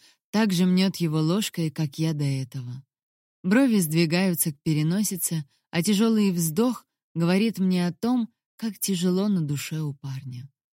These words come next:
За несколько дней, что провела в новой школе, поняла, что он так же одинок, как и я. Ни с кем почти не общается, после уроков сразу уезжает. На тренировках атмосфера теплее, шутят друг над другом,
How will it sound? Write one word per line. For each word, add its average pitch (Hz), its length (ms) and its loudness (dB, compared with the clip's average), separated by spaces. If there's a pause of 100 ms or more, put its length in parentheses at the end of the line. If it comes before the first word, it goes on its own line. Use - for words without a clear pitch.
(520)
За 165 100 0
несколько 202 540 -2
дней, 220 280 2
что 175 200 -2
провела 180 460 0
в 170 60 -2
новой 185 260 0
школе, 180 500 -4 (400)
поняла, 226 340 2
что 214 220 -2
он 214 180 0
так 214 220 -2
же 180 120 0
одинок, 185 500 -2
как - 260 -8
и 165 40 -4
я. 131 340 -8 (520)
Ни 190 120 0
с - 60 -2
кем 277 200 0
почти 165 400 -4
не 156 160 0
общается, 175 760 -4 (300)
после 208 320 0
уроков 202 400 0
сразу 165 400 -2
уезжает. 135 720 -4 (440)
На 185 120 2
тренировках 240 680 0
атмосфера 208 640 0
теплее, 214 640 -2 (300)
шутят 254 500 0
друг 202 240 0
над 190 240 0
другом, 170 480 0